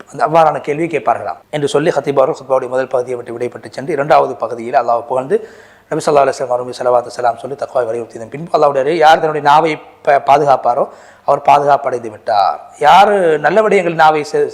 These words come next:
செ-, செ-, செலவழிப்பாரோ அவர் வெற்றி அடைந்து விட்டார். குர்ஆனில் வருகிறது, சூரா காஃப் பதினெட்டாவது வசனம், "ஒரு மனிதன் மொழியக்கூடிய எல்லா வார்த்தைகளையும்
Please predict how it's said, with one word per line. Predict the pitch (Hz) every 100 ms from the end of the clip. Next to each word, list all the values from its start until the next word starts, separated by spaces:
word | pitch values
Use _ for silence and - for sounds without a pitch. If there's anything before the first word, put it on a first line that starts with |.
| -
செ-, | 139 131 127
செ-, | 139 127
செலவழிப்பாரோ | 147 143 131 - 127
அவர் | 151 139
வெற்றி | 127 - 156
அடைந்து | 120 110
விட்டார். | 107 - - -
குர்ஆனில் | 139 131
வருகிறது, | 131 147 175 247 - - _
சூரா | 151 135
காஃப் | - 160 - - - -
பதினெட்டாவது | 151 147 139 139
வசனம், | 165 165 - -
"ஒரு | 151
மனிதன் | 156 175 165
மொழியக்கூடிய | 160 156 147
எல்லா | 139 147
வார்த்தைகளையும் | 135 131 - 139 123 120 127